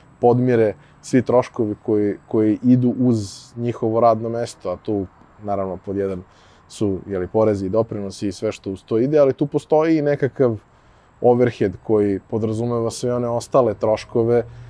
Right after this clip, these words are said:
o kojima prosto niko ne razmišlja vrlo često jer ne mora. Postoje razne prakse koje,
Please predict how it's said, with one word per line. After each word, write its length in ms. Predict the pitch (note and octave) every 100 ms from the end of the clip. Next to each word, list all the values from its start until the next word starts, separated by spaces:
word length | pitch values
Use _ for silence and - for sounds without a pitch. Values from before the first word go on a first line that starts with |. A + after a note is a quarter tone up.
| - -
o 80 | B2+
kojima 480 | - D3+ D3+ D3+ C#3+ - - -
prosto 320 | D#3 D#3 E3
niko 260 | D#3 -
ne 120 | D3+ C#3+
razmišlja 560 | D3 C#3+ D3 - A#2+
vrlo 260 | A2+ B2+ A#2+
često 360 | C3+ C3 -
jer 240 | C3+ C3+ C3+
ne 180 | C#3+ D3
mora. 280 | D3+ G#2 - C#3 - - - - - -
Postoje 320 | B2+ - -
razne 340 | D3 E3+ E3
prakse 420 | - E3 D3+ -
koje, 340 | - - G2+